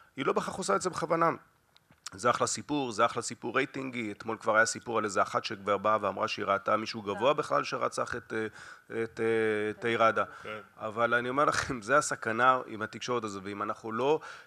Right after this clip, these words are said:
Speaker 1: נדע באיזושהי צורה לפקח עליה, אה, זה מסוכן, וכל מי שיגיד לי, "טוב, יש רשתות חברתיות, תראה טוויטר, תראה, לא יודע מה, פייסבוק, אינסטגרם, כל ה-, או ביבי טי וי", אה, זו תקלה אדירה,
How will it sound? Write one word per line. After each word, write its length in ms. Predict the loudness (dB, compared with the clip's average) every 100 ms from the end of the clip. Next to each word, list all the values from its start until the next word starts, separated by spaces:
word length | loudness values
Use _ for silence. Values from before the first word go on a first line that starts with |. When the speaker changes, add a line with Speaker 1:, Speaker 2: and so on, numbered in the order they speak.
| -6
Speaker 1:
נדע 400 | 0 8 12 12
באיזושהי 500 | 8 2 2 -4 -6
צורה 260 | -2 2
לפקח 600 | 2 2 -6 0 2 2 2
עליה, 380 | 4 6 6 4 -10 -20 _
אה, 60 | -10 -6
זה 160 | -4
מסוכן, 540 | -4 -4 -2 4 4 4
וכל 200 | -2 -4
מי 100 | -4
שיגיד 380 | -2 -2 -4 -6
לי, 60 | -6
"טוב, 340 | -4 -2 -2
יש 160 | -4 -4
רשתות 380 | -4 -4 -4
חברתיות, 640 | -4 -4 -2 -2 0 0 0
תראה 200 | 0 0
טוויטר, 540 | -2 -8 -2 0 0 0
תראה, 360 | -2 2 2
לא 80 | 2
יודע 260 | 2 2 2
מה, 200 | 2 0 -4 -18 -16 -4
פייסבוק, 500 | -2 -2 -4 -4 -4
אינסטגרם, 680 | -4 -2 -2 2 4 4 2
כל 220 | -2 2
ה-, 160 | 4 4
או 260 | 4 0 -2
ביבי 280 | -2 -4
טי 200 | -6 -6
וי", 320 | -2 0 0 -2 -14 -20 -20 _ -12
אה, 60 | -6 -4 -2 -2 -2 -4 -4 -6 -8
זו 220 | -10 -8 -2
תקלה 460 | -2 4 6 8 6
אדירה, 540 | 2 0 6 6 6